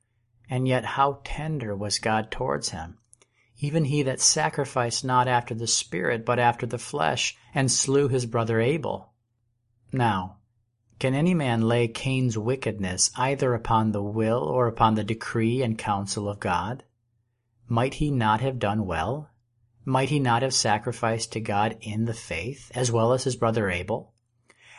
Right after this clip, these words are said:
And if he had done well, and offered in the faith, would he not have found forgiveness and acceptance with the Lord? God accepts no man's person. God rejects no man's person. But there is a seed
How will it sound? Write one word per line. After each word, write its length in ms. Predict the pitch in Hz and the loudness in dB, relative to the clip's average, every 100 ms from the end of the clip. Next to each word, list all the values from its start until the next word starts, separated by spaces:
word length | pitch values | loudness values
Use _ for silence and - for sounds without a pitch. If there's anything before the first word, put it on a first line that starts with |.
| - | -4
And 160 | 131 143 | 2 2
if 120 | 139 | 4
he 120 | 143 | 4
had 120 | 127 | 4
done 280 | 120 110 104 | 4 2 2
well, 500 | 110 165 67 - - _ _ - | 2 2 2 0 -8 _ _ -4
and 120 | 123 | 4
offered 320 | 123 117 117 110 | 6 6 6 0
in 140 | 104 | 0
the 80 | 98 | -4
faith, 580 | - 147 67 - - - _ _ _ _ | -2 -2 -2 -6 -14 -20 _ _ _ _
would 160 | - 147 | 2 2
he 120 | 143 | 4
not 220 | 131 120 | 2 2
have 120 | 131 - | 2 2
found 300 | 123 113 - | 4 4 0
forgiveness 640 | 113 107 95 110 127 - | -4 -2 -2 0 0 0
and 100 | 110 | 0
acceptance 640 | 104 - 95 - 117 117 | 0 -2 -2 -4 -4 -2
with 200 | 120 117 | -4 -4
the 100 | 117 | -2
Lord? 400 | 104 90 92 120 - _ _ _ _ _ _ _ _ - | -2 -2 -6 -8 -16 _ _ _ _ _ _ _ _ 0
God 320 | 120 135 165 | 6 6 6
accepts 520 | 127 - 135 127 - | 2 0 0 0 0
no 220 | 123 120 127 | 0 0 2
man's 400 | 117 110 107 - | 2 0 0 -4
person. 680 | - 143 151 - - - _ _ _ | -4 -2 -2 -4 -8 -16 _ _ _
God 320 | 113 104 101 | 2 2 4
rejects 500 | 123 113 165 196 - | 0 2 0 0 -4
no 160 | 123 98 | -4 -2
man's 320 | 85 80 - | -4 -4 -6
person. 580 | - 85 80 - - - _ _ _ _ - - | -6 -6 -4 -6 -8 -20 _ _ _ _ -10 -4
But 160 | 113 | 0
there 160 | 123 123 | 4 4
is 180 | 151 156 | 4 2
a 60 | |
seed 720 | 151 - 202 190 113 95 101 | 4 4 4 0 -4 -6 -10